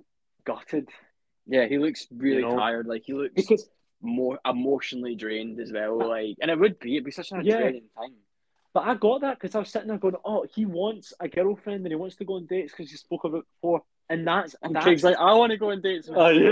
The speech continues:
Speaker 2: girlfriend. I, I relate to that." <laughs>
Speaker 1: But, like, um, but, like, I see that and I'm like, "What?" Like, he, in his head, he must feel that, like, that's how he can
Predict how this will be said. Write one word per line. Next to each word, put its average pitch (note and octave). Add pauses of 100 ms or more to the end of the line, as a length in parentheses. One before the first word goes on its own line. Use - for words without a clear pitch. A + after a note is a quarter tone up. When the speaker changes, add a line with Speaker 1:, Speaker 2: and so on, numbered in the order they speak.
Speaker 2:
girlfriend. D4+
I, D#4+ (220)
I F#3+
relate F#3+
to G#3+
that." E3
<laughs> -
Speaker 1:
But, A3
like, G#3+ (400)
um, E3+ (880)
but, F3+
like, G3 (800)
I F#3
see A3
that A3
and D#3+
I'm D#3
like, D#3
"What?" F3
Like, F3 (880)
he, G#3+
in G3
his F#3+
head, F#3
he G3
must F#3 (160)
feel G3 (360)
that, C#3+
like, D#3+ (100)
that's D3+
how E3
he D3
can D3